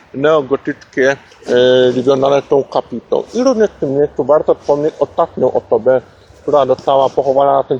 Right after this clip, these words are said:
cmentarzu, ale niestety grób się nie dachował. Był tutaj również pochowany bardzo znany malarz krakowski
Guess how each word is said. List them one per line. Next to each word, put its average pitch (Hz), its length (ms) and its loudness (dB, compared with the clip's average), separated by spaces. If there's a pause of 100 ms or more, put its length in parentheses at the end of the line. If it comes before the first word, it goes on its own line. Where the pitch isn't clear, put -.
cmentarzu, 139 500 0
ale 123 160 0
niestety 127 480 -2
grób 135 300 -2
się 135 120 -4
nie 127 100 0
dachował. 123 400 -2 (200)
Był 143 160 0
tutaj 165 280 0
również 139 300 -2
pochowany 131 440 -2
bardzo 127 340 0
znany 123 340 -2
malarz 127 460 0
krakowski - 720 -4